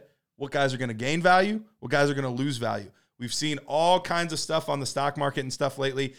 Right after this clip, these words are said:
but this is a chance where we get to do what we know best. You might not know about Bitcoin. You might not know about all these companies to invest in, but you know what? You probably know about players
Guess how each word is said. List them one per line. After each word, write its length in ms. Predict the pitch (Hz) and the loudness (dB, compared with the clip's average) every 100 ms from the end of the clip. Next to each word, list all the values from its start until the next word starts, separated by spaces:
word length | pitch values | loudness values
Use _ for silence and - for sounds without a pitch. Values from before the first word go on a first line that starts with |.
| - - | -16 -6
but 200 | 127 151 | -4 0
this 180 | 202 | 2
is 220 | 202 175 139 _ - | 2 -2 -6 _ -8
a 60 | 135 | -4
chance 280 | 165 151 135 | -2 -2 0
where 140 | 131 | -2
we 220 | 123 190 | 0 -2
get 160 | 185 170 | -2 -4
to 80 | 143 | -2
do 160 | 139 | -2
what 180 | 131 117 | -2 -4
we 160 | 131 131 | -6 -4
know 160 | 120 | -6
best. 380 | 113 113 92 - _ - | -4 -6 -8 -14 _ -8
You 100 | 180 | 2
might 240 | 214 208 | 4 4
not 200 | 180 160 | 2 2
know 180 | 139 160 | 2 4
about 320 | 143 147 - | 4 2 2
Bitcoin. 460 | 139 - - 143 143 | -4 -4 -2 0 0
You 80 | 165 | 2
might 160 | 196 | 0
not 220 | 170 156 123 | 0 -2 0
know 180 | 143 | 2
about 320 | 143 143 143 - - | 2 4 2 0 -2
all 200 | 160 170 | 2 2
these 140 | 156 | 0
companies 360 | - 160 143 131 | 0 -2 0 0
to 40 | |
invest 320 | 131 123 131 135 | 0 0 -2 -4
in, 100 | 127 _ - | -6 _ -6
but 140 | 135 | -4
you 80 | 131 | 0
know 140 | 160 175 | 2 6
what? 260 | 185 180 | 4 2
You 80 | 139 | -8
probably 480 | - 202 214 170 156 | -6 -4 0 0 2
know 160 | 143 | 2
about 220 | 135 127 113 | 2 0 -2
players 420 | 107 107 104 | -4 -4 -4